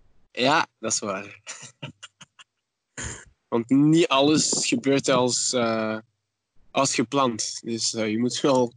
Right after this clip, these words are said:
op het moment zelf dingen kunnen, ja,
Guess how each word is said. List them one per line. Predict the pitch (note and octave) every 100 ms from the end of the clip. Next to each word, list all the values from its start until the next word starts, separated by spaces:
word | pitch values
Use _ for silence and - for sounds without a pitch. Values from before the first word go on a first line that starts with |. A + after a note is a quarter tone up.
| _ _ _ _ _ _ -
op | - A2+
het | C3
moment | B2 C3 C#3
zelf | C#3+ C#3+ C3
dingen | C3+ B2 C#3 C#3
kunnen, | - C#3 C3 C3 C3 C3 B2+ A#2+ _ _ _ _ _ _ _ - - - _ -
ja, | C#3 C#3+ C#3+ D#3